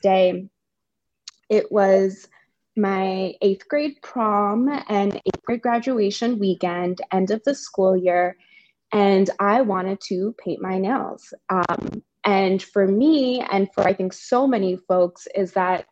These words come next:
you know, from nails to my hair to my self-expression is so deeply tied to my culture. It's so deep, deeply tied for me being a woman of color, being Latina, being Puerto Rican. And so really at the end of the day,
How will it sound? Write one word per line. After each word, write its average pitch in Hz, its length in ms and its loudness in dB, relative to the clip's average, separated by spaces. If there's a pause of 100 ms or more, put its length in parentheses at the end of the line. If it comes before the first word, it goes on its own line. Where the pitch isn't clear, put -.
(360)
you 190 100 -2
know, 175 300 -4 (200)
from 185 300 0
nails 247 540 2 (100)
to 208 80 -2
my 180 360 -6 (140)
hair 240 380 0
to 233 160 -6
my 196 120 -4
self-expression 202 1120 -6 (320)
is - 220 0
so 220 240 4
deeply 208 500 0
tied 190 280 2
to - 120 -2
my 180 180 -2
culture. - 560 -6 (300)
It's - 240 2
so 240 180 4
deep, 240 240 -4 (200)
deeply 208 320 2
tied 190 480 0 (140)
for 208 100 0
me 190 320 0
being 185 540 -2
a 190 100 2
woman 180 300 -2
of - 160 -12
color, 226 500 0
being 180 180 -2
Latina, 202 640 -2
being 180 220 -4
Puerto 170 320 0
Rican. 180 520 -6 (520)
And 220 120 4
so 208 380 4
really 370 260 0
at 285 80 -2
the - 160 -6
end 262 140 0
of 208 140 -2
the 208 80 4
day, 196 400 2